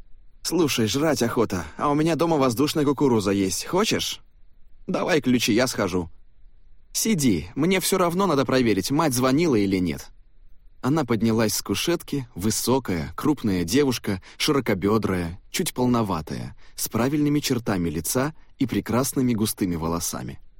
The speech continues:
Нашла туфли под журнальным столиком и вышла на улицу. В этот февральский вечер погода была сырая,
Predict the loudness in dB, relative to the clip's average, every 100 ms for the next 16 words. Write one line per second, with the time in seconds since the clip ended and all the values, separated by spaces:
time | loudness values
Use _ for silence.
0 | -20 -20 -20 -12 -2 -2 2 0 2 0
1 | 2 0 2 2 2 0 2 0 -2 0
2 | 0 0 -2 -4 -8 -4 -2 0 0 0
3 | -2 0 -2 -6 -8 -8 -10 -16 -18 -20
4 | -20 -20 -20 -20 -6 -2 -2 0 0 2
5 | 2 0 0 0 2 0 0 -2 -2 0
6 | 0 2 0 0 0 -2 0 -2 -4